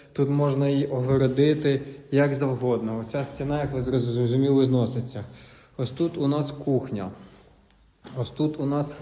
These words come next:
вбиральня. І що прикольно в цій квартирі, є ось така от добудовочка на к-, на двадцять квадратних метрів.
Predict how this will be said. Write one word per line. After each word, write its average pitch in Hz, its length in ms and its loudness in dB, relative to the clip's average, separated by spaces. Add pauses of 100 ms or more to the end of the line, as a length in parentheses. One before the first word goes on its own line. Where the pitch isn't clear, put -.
(760)
вбиральня. 120 800 6 (2500)
І 139 320 4
що 151 280 0
прикольно 147 600 4
в 139 60 0
цій 143 200 -2
квартирі, 135 680 0
є 135 200 2
ось 139 180 0
така 135 280 0
от 117 260 4
добудовочка 127 920 4
на 131 140 2
к-, 131 140 -6
на 131 160 4
двадцять 143 400 0
квадратних 127 680 0
метрів. 120 420 -4